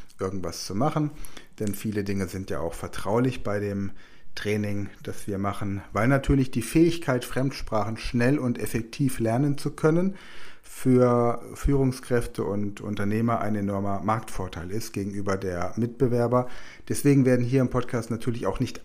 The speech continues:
alle Strategien vorgestellt. Und auch in dem Buch, das ich jetzt veröffentlicht habe, werden nicht alle Strategien vorgestellt, denn es soll ja nach wie vor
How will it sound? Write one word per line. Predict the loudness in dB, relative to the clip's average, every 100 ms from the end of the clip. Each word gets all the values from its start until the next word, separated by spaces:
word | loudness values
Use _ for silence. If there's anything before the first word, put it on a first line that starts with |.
| -2
alle | 2 2
Strategien | 2 -4 -4 -4 -4 -4 -2
vorgestellt. | 0 0 0 -2 0 0 0 -6 -12 -8 -6 -2
Und | 2
auch | 4
in | 6
dem | 4
Buch, | 4 4
das | 4 2
ich | 2
jetzt | 0 0 -6
veröffentlicht | -8 -2 2 2 2 -2 -2 0
habe, | 0 0 -2 -4 -6 -6 0
werden | 0 2
nicht | 2 0 -4
alle | 2 2
Strategien | 2 0 0 0 0 2 4 2 0 -4
vorgestellt, | 2 4 6 2 2 4 4 2 -4 -12 -8 -6 -2
denn | 0 2 2 0 -4 -6 -4 -6 -8 -8
es | -2
soll | 0 2
ja | 2 0 0
nach | -2 -2 -2
wie | -2
vor | -2 0 -2